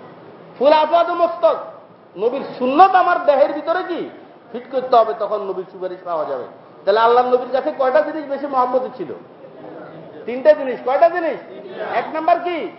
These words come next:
আমি আগামী সপ্তাহে সময় নিব ইনশাআল্লাহ,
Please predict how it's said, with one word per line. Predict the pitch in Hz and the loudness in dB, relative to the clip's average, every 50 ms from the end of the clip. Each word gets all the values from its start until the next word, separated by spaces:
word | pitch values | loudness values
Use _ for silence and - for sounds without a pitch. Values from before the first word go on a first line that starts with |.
| - - - - - - - - - - - - - - - - - - - - - - - - - 147 | -20 -20 -20 -20 -20 -20 -18 -18 -16 -14 -14 -12 -10 -8 -8 -8 -10 -10 -12 -12 -12 -12 -14 -14 -10 -6
আমি | 175 233 269 | -4 -2 0
আগামী | 277 277 277 294 302 302 | 2 2 2 2 2 2
সপ্তাহে | 302 311 311 320 - 311 - - | 2 2 0 2 0 -4 -2 -2
সময় | 277 277 302 302 | -4 -2 -2 -2
নিব | 294 294 277 | -2 -4 -6
ইনশাআল্লাহ, | 277 254 226 254 247 233 226 220 | -8 -8 -6 -4 -2 -2 -2 -2